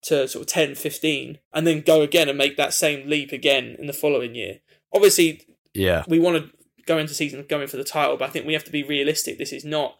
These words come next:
Speaker 1: a squad that in one summer can go from earning sixty-six points to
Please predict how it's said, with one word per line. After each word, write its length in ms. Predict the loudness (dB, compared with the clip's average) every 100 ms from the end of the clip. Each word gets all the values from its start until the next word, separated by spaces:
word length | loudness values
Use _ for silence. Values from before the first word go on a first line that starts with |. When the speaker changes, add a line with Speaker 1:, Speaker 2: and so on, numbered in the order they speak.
| _
Speaker 1:
a 80 | -4
squad 460 | -4 2 2 4
that 120 | 2 -2
in 140 | -2
one 240 | -2 -2
summer 320 | -2 -4 -4 -6
can 160 | -4
go 240 | 0 2 0
from 280 | -8 -12 -18 _ -2
earning 220 | -2 0
sixty-six 640 | 0 0 -4 -4 -2 -2 -4
points 360 | -8 -8 -6 -2
to 220 | -2 -2